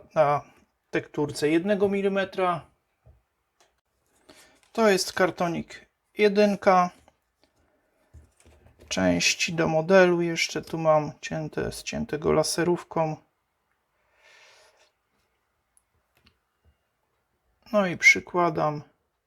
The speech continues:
i zrobię tu cięcie na dwa razy.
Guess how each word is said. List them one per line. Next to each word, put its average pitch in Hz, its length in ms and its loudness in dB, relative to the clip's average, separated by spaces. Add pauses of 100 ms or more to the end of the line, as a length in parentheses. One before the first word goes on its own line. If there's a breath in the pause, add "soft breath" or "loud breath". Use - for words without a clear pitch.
(1080)
i 208 100 2
zrobię 180 360 2
tu 175 140 -12
cięcie 175 400 -4
na 156 280 -2 (680)
dwa 180 280 2
razy. 175 640 4